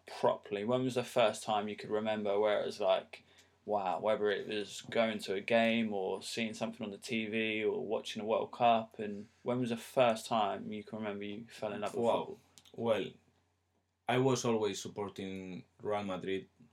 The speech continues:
Speaker 2: from, from ever.
Speaker 1: Madrid,
Speaker 2: Yeah,
Speaker 1: ah.
Speaker 2: I know. The English people is sad
Speaker 1: <laughs>
Speaker 2: because we are the best team,
Speaker 1: Ah,
Speaker 2: but
Speaker 1: Barca,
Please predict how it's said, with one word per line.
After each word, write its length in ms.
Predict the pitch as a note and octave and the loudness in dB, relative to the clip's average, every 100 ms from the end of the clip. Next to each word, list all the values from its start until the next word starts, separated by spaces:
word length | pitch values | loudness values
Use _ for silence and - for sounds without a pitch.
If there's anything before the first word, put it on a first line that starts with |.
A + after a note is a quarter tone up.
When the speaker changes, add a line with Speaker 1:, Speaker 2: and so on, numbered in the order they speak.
| _ - | _ -18
Speaker 2:
from, 240 | - F2+ - - - | -12 -10 -12 -16 -16
from 240 | - - - | -12 -10 -8
ever. 300 | G2+ F#2+ - - - - - - - - | -6 -6 -8 -10 -12 -10 -10 -12 -14 -10
Speaker 1:
Madrid, 580 | - - C3 D3 D3 C3+ G#2 | -8 -6 -6 -6 -8 -6 2
Speaker 2:
Yeah, 300 | A2+ A2 G#2+ | 6 6 6
Speaker 1:
ah. 120 | F#2+ | 2
Speaker 2:
I 80 | F#2+ | -4
know. 260 | G2+ G2+ G2 E2+ - - | -4 -4 -8 -12 -18 -8
The 100 | G#2 | -6
English 320 | G2 F2+ - | -4 -8 -8
people 320 | G2 - F2 | -10 -8 -6
is 100 | F2+ - | -4 -4
sad 340 | - F#2+ F2+ | 0 0 0
Speaker 1:
<laughs> 0 | |
Speaker 2:
because 340 | F#2 F2 F2 - | -2 -4 -6 -8
we 120 | G2 | -4
are 100 | F#2+ F#2+ | -2 -2
the 120 | G2 | -4
best 340 | F#2+ G#2 - | -2 -4 0
team, 80 | A#2 | 6
Speaker 1:
Ah, 540 | C#3+ C3+ A#2+ A2+ G#2 - | 12 12 12 12 10 10
Speaker 2:
but 400 | A2 G2 - | 8 6 6
Speaker 1:
Barca, 40 | B2 | 2